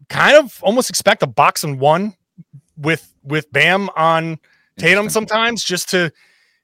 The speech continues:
Speaker 1: to still protect the rim. Um, 'cause Tatum, Tatum can get by Bam. Well, Bam can, you know, certainly stay in front of Tatum, you know, a lot. Um, but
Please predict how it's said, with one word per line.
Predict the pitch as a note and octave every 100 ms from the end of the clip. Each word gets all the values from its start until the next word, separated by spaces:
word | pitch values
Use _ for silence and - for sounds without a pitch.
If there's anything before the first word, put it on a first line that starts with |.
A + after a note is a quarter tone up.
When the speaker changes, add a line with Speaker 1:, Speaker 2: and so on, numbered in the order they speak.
| _ -
Speaker 1:
to | F3 D#3+ D#3 -
still | - G3 G3
protect | F#3+ G3 F#3+
the | E3
rim. | D3+ E3+ G3 G#3+ _ _ _ _ _
Um, | C#3 C#3+ C#3+ C#3+
'cause | A3+
Tatum, | - D4 F4 C#4 -
Tatum | - C4+ D4+
can | - G#3 A3 G#3+
get | F#3 C3+
by | D3 D#3 C3
Bam. | C#3+ D3+ C3+ B2+
Well, | C3 C#3
Bam | B2+ D#3 D3+ C#3+ B2+ C3 - - _ _
can, | - D3 C#3 _ _
you | E3
know, | F#2+
certainly | - - G3 D3 C3 A#2+ _ _ _ _
stay | - - E3+ D3+
in | C3
front | D#3+ C#3+
of |
Tatum, | D3+ C3+ B2 A#2+ _ _
you | B2+
know, | A2 A2 -
a |
lot. | B2+ D3 C3 C3+ _ _ _ _ _ _
Um, | B2+ A#2+ A#2 A2+ A#2 _ _ _ B2 _ -
but | B3+